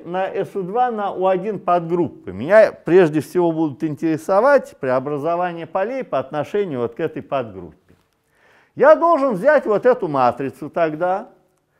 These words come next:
применить к ней комплексное сопряжение, ну и посмотреть, что получится. Давайте напишем все это. Ну, вот так вот я напишу: стрелочка равно. Стрелочка означает, что я рассматриваю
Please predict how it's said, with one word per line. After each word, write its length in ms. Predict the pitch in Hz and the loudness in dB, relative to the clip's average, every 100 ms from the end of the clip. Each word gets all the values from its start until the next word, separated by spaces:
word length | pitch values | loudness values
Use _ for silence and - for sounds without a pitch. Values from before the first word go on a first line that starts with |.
| _ _ - | _ _ -6
применить 600 | 208 254 294 302 233 - | -4 -2 -4 -4 -6 -8
к 40 | |
ней 240 | 196 220 175 | -6 -4 -4
комплексное 800 | 170 170 160 208 190 - 147 120 | -6 -8 -4 -2 -2 -6 -12 -12
сопряжение, 960 | - - 123 107 90 87 87 135 262 - _ _ _ _ | -12 -12 -8 -8 -8 -12 -12 -14 -16 -18 _ _ _ _
ну 220 | 165 285 | -10 -8
и 60 | 339 | -8
посмотреть, 680 | 330 196 190 175 202 254 254 | -10 -8 -2 -2 -2 -6 -8
что 180 | - | -8
получится. 800 | 226 208 160 170 - - - 67 - _ | -6 -4 -4 -6 -12 -20 -20 -20 -20 _
Давайте 460 | 95 90 113 - 196 | -16 -12 -12 -16 -16
напишем 520 | 139 92 143 - 127 _ | -16 -16 -18 -20 -20 _
все 100 | 135 | -16
это. 380 | 127 120 127 120 _ _ _ | -14 -16 -18 -20 _ _ _
Ну, 200 | 247 269 | -10 -6
вот 200 | - 311 | -4 0
так 240 | 254 202 - | 4 4 2
вот 140 | 123 | -4
я 140 | 139 | -2
напишу: 420 | 147 147 175 160 160 | -4 -6 -8 -6 -8
стрелочка 680 | - 196 202 185 - - | -6 -2 0 -2 -6 -6
равно. 600 | 185 190 185 247 302 294 - _ _ _ | -2 -2 -2 -6 -8 -8 -12 _ _ _
Стрелочка 600 | 202 254 233 165 - 170 | -2 0 2 0 -4 -4
означает, 520 | 151 175 170 208 165 | -4 -6 -4 -2 -4
что 160 | - | -6
я 120 | 160 160 | -6 -4
рассматриваю 880 | 170 151 180 175 - 151 147 143 | -4 -6 -6 -6 -6 -8 -8 -8